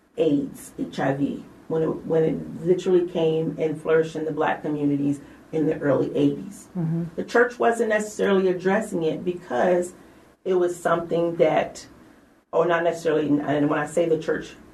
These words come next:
Speaker 1: I'm not speaking of all churches,
Speaker 2: Mm-hmm.
Speaker 1: but it was something that, again, another faux pas,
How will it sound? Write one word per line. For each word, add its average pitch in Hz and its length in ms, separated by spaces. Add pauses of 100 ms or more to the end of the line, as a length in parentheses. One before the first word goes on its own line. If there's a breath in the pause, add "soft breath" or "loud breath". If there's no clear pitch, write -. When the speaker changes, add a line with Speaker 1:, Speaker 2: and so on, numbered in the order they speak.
(220)
Speaker 1:
I'm 151 80
not 147 160
speaking 165 480 (120)
of 143 160 (200)
all - 240
churches, - 600 (100)
Speaker 2:
Mm-hmm. 160 240 (160)
Speaker 1:
but 147 180
it 151 120
was 147 320
something 156 540
that, 143 320
again, 147 420
another 143 420
faux 165 320
pas, - 400